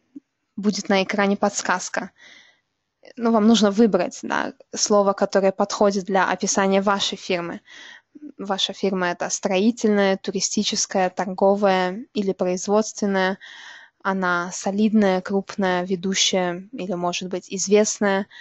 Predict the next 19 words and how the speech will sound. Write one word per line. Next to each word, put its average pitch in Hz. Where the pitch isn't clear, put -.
А, 180
польская, 208
испанская, 185
американская 180
или 175
российская. 202
И 202
государственная 196
или 190
частная. 185
И 233
выберите 202
подходящие 196
по 190
смыслу 208
для 190
описания 190
вашей 208
фирмы 208